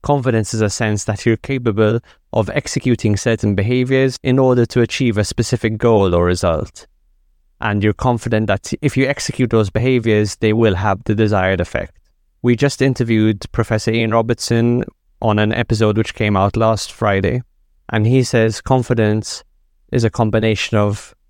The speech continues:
can do and can happen, meaning I can do these behaviors, and if I do these behaviors, if I follow through, this result can happen. Confidence is achieved through repeated action, practice, and getting the results that you want.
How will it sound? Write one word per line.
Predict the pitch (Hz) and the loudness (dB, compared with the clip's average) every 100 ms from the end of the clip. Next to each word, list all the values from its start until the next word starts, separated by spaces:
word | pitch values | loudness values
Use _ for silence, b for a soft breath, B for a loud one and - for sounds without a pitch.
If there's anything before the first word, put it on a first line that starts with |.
| _ | _
can | - 127 127 113 | -6 -2 0 2
do | 117 120 120 | 2 4 4
and | 117 107 | 2 -2
can | - 101 98 | -2 -4 -2
happen, | 92 - - 90 110 - | -2 -2 -4 -4 -6 -4
meaning | 104 101 104 | -2 0 0
I | 92 | -2
can | - 127 120 | -4 -2 0
do | 113 113 | 2 2
these | 113 101 | 2 0
behaviors, | 95 107 104 90 113 117 - _ _ _ _ _ | -2 0 0 0 0 -2 -14 _ _ _ _ _
and | 113 127 | -2 0
if | 123 | 0
I | 131 | 0
do | 120 127 127 | 0 2 4
these | 117 107 | 2 0
behaviors, | 110 113 117 113 110 107 | 0 2 2 2 2 0
if | - | -2
I | 107 | -2
follow | 104 120 110 110 | 0 0 2 2
through, | - 117 110 101 - | 2 2 4 2 -2
this | 113 104 113 | -4 0 -2
result | 104 95 104 - - | 0 0 -2 -6 -8
can | 95 87 | -6 -4
happen. | - - - 101 - _ _ - | -4 -4 -6 -6 -14 _ _ -2
Confidence | 156 151 143 117 107 | -2 0 0 0 0
is | 107 | 0
achieved | 110 - 117 107 101 | 0 0 0 0 -2
through | - 120 110 | 0 2 4
repeated | 107 113 135 120 104 | 2 2 2 2 0
action, | - - - 107 95 98 - _ _ _ _ _ | -2 -4 -6 -4 -2 -4 -6 _ _ _ _ _
practice, | 131 120 - 113 110 - - - - | -4 -4 0 0 2 0 -6 -10 -4
and | 113 | -2
getting | 110 - 117 | -2 0 0
the | 110 | 2
results | 107 104 104 113 - | 2 2 0 0 -4
that | 101 117 | -2 -2
you | |
want. | 92 90 113 120 - | 0 0 -2 -4 -8